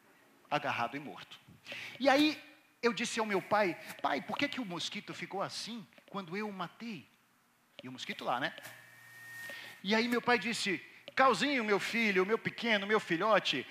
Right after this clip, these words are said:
é muito simples." O pai dele disse que quando ele morresse, ele deveria ficar assim. E ele obedeceu. Eu não sei se vocês notam, mas naquele momento meu pai estava me dando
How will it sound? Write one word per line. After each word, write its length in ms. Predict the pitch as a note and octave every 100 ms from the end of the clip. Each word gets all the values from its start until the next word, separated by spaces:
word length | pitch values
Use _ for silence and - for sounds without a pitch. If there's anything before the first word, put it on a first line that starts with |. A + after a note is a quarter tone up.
| -
é 80 | -
muito 260 | B3 B3+ A3+
simples." 800 | - B3+ A#3 F3 D3 - - - _ _ - - - - -
O 100 | -
pai 300 | - - A3+
dele 260 | C#3+ F3+ D3+
disse 300 | - D3 -
que 80 | C#3+
quando 200 | F#3+ F3
ele 80 |
morresse, 440 | C#3+ B2+ C#3 E3 C#3+
ele 60 |
deveria 340 | C3+ C#3+ D3+ F#3+
ficar 160 | -
assim. 340 | C#3 - A#2 G2+ - -
E 60 | D#3
ele 80 | D3+
obedeceu. 580 | C#3 C#3 C#3+ - A2 G2 - _ _ _ _ - _ _ _ _ - - - - - - - - - -
Eu 120 | C4+
não 100 | C4+
sei 160 | D4+
se 100 | C#4
vocês 320 | B3 A3 F3+ C#3+
notam, 300 | F3+ D#3+ D#3
mas 140 | D#3+
naquele 280 | F3+ B3 A#3
momento 440 | F#3 D#3 F3 D#3+
meu 120 | D3+
pai 160 | D3+ E3+
estava 280 | D#3+ D#3+ D#3+
me 100 | D3+
dando 380 | B2+ D#3+ D3